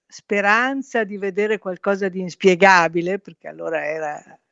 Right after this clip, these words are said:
era quello che Ao aveva promesso nella lettera, e pe-, e nello stesso tempo ne-,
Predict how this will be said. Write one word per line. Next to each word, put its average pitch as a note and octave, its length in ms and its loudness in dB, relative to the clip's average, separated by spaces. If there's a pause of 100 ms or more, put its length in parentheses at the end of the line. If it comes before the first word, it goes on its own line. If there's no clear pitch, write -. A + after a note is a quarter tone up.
era E3 260 -6
quello F3 260 -2
che E3 220 0
Ao F3 280 4
aveva F3 340 2
promesso G3 540 2
nella F3+ 260 4
lettera, G3 520 4 (460)
e A#3+ 220 6
pe-, B3 160 4
e B3+ 120 2
nello A#3+ 220 4
stesso B3 320 -2
tempo C4 360 4
ne-, A3 300 2